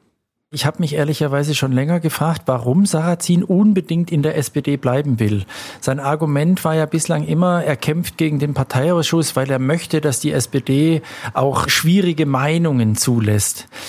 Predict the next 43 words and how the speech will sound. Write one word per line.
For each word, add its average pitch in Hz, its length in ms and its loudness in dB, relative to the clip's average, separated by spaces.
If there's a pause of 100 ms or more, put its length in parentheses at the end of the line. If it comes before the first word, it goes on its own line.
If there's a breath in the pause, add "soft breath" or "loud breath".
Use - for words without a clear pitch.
(300 loud breath)
Bei 139 140 -2
dem, 160 240 0
was 175 160 -2
er 165 200 0
jetzt 165 220 0
aber 143 160 0
seit 135 220 -2
Jahren 135 340 0
gemacht 135 340 -2
hat, 165 140 -2
geht's 151 180 -2
ja 143 120 0
nicht 143 180 -2
mehr 143 120 0
nur 139 180 -2
um 131 80 0
eine 131 100 2
Meinung. 127 460 2
Es 120 140 -2
geht, 143 200 -4
äh, 147 480 -8
rigide 165 720 0
um 151 120 -2
eine 139 220 0
Ausgrenzung, 202 720 2
um 151 180 -2
eine 131 280 0
Feindbildvereinfachung. 185 1700 2 (360 loud breath)
Mit 151 160 0
der 151 180 2
hat 156 240 -4
Sarrazin 139 640 0
gearbeitet. 117 720 0
Deswegen 170 640 2 (440 loud breath)
möglicherweise 165 1040 0
geht 175 280 -4
ein 151 260 0
bisschen 175 480 0
Wirkung 170 320 0
verloren, 151 640 0
dass 139 200 -2
er 135 100 0
vielleicht 143 640 -2